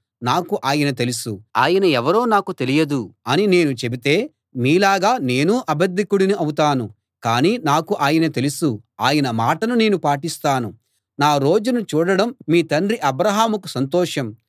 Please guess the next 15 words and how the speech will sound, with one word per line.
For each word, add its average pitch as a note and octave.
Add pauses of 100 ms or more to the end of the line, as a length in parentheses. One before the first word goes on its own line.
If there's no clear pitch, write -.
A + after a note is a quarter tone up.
(440)
అతడు E3+
దాన్ని D3
చూసి G3+
ఎంతో D#3
సంతోషించాడు" F3+
అన్నాడు. C3+ (680)
అందుకు C#3
యూదులు, E3 (240)
"నీకింకా E3
యాభై D3
సంవత్సరాలు F3
కూడా D#3+
లేవు, D#3+ (240)
నువ్వు G#3
అబ్రాహామును D#3+